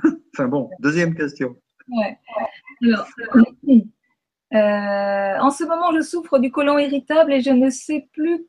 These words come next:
Speaker 2: quoi manger. Tout est plein de pesticides, de produits à lustrer. Les fruits ne sont pas mûrs et mis au frigo, ils pourrissent très vite et n'ont pas de goût. Le bio, c'est bien, mais il y a,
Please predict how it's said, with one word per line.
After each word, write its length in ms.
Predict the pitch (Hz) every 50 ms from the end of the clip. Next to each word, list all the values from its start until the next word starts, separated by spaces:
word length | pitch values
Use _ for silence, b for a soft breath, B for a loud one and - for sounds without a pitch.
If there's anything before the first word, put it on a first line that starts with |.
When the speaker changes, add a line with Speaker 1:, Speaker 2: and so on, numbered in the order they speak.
| _
Speaker 2:
quoi 400 | _ - 285 294 285 294 302 311
manger. 840 | 302 285 285 285 285 277 269 254 262 277 277 285 302 320 339 339 339 b b b b b _ _
Tout 140 | - 311 302 -
est 100 | 311 294
plein 240 | 294 - 302 294 285
de 100 | 247 254 226 - _
pesticides, 800 | - 302 285 - - - 269 262 - - - 285 302 311 302 269
de 80 | 262 247
produits 460 | 233 - - 302 294 247 254 269 277
à 80 | 269
lustrer. 880 | 254 247 247 247 240 - - - 277 277 285 294 302 302 302 302 311 b b b b b b _
Les 180 | - 247 262 247
fruits 640 | - - - - - 285 285 285 285 277 269 - - 247
ne 140 | 247 254
sont 260 | 254 - - 254 240 226
pas 160 | 247 233 226
mûrs 360 | 226 240 285 302 294 294 269
et 80 | 254 247
mis 140 | 247 247
au 60 | 240 233
frigo, 440 | - - 233 208 202 247 277 285
ils 120 | 277 254 233
pourrissent 300 | - 226 233 233 226 -
très 160 | - 240 226
vite 220 | 226 269 294 285 -
et 160 | - 247 240
n'ont 200 | 226 220 214 220
pas 220 | - - 269 277
de 200 | 247 240 233 247
goût. 420 | 240 190 175 190 220 269 311 320 269
Le 120 | 214 214
bio, 260 | 190 196 214 247 262
c'est 180 | 262 - 254 220
bien, 280 | 196 214 233 233 233 226
mais 160 | 214 208 208
il 200 | - - 214 208
y 100 | 214 208
a, 100 | 208